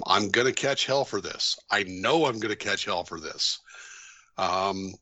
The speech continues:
it's, it's a dry humor that, I mean, I, I, I get it, but I, it's not my, it's not my flavor. Um, that said, Dinosaurs definitely had its,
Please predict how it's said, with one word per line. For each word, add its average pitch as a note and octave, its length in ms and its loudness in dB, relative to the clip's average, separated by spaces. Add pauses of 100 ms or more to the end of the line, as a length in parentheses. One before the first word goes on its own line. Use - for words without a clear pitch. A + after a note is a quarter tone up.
(180)
it's, - 400 4
it's A2+ 160 2
a G#2+ 40 2
dry A2 300 6
humor C3+ 460 4
that, A#2 380 2
I A2 80 -6
mean, A2 260 -2
I, G2+ 160 -6 (400)
I, G2 200 2 (540)
I F2+ 140 4
get F2 420 2
it, A3 320 2 (680)
but G#2 260 -2
I, G#2 180 4 (140)
it's C3 220 -4
not B2 220 4
my, A#2 380 2
it's A#2+ 180 -6
not A#2+ 180 0
my G2+ 160 2
flavor. D#2 400 -6 (1200)
Um, E2+ 640 2 (1120)
that C3 280 6
said, A2 440 4 (100)
Dinosaurs C#3+ 880 2 (380)
definitely D3+ 500 0
had B2 340 2
its, - 680 -4